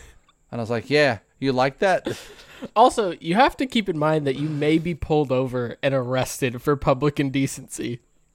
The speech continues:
Speaker 2: Like, isn't that, <laughs> isn't that an op-,
Speaker 1: Is that a thing, though? 'Cause it's a sound,
Speaker 2: I
Speaker 1: though?
Speaker 2: feel like,
Speaker 1: Really?
Speaker 2: yeah.
Speaker 1: I guess it's, I mean, I know there's, like, there's laws that relate to, like, sound pollution, right? Like, things that are too loud.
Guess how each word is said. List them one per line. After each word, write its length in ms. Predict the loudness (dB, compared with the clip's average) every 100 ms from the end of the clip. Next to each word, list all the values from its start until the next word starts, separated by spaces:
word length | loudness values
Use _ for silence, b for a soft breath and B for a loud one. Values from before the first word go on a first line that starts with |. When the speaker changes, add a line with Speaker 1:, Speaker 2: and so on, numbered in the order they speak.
| -14
Speaker 2:
Like, 180 | -10 -8
isn't 240 | -4 0
that, 120 | 0 0
<laughs> 120 | -6 -2
isn't 340 | -2 -4 -4
that 160 | -2 2
an 100 | 2
op-, 200 | 2 0
Speaker 1:
Is 160 | 0
that 160 | 2 4
a 80 | 2
thing, 300 | 0 0 0
though? 220 | 2 2
'Cause 220 | 0 -4
it's 160 | -4 -6
a 60 |
sound, 500 | -8 -4 -2 -2 0
Speaker 2:
I 120 | 2 2
Speaker 1:
though? 140 | 2
Speaker 2:
feel 220 | 2 2
like, 240 | 2 2 0
Speaker 1:
Really? 400 | -2 -6 -8 -6
Speaker 2:
yeah. 420 | -2 0 0 -2 -6
Speaker 1:
I 100 | -2
guess 220 | -2 -4
it's, 240 | -8 -10 -12 -8
I 100 | -4
mean, 140 | -2
I 60 | 0
know 160 | 0
there's, 240 | 0 -2 0
like, 320 | -2 -4 -10 -10
there's 160 | -6
laws 300 | 0 0 0
that 100 | -4
relate 320 | -6 -8 -8
to, 80 | -10
like, 180 | -12 -12
sound 380 | -10 -8 -8 -8
pollution, 440 | -10 -10 -12 -12
right? 240 | -8 -8 -10
Like, 140 | -14
things 280 | -12 -12 -10
that 100 | -12
are 20 |
too 220 | -10 -12
loud. 340 | -10 -8 -10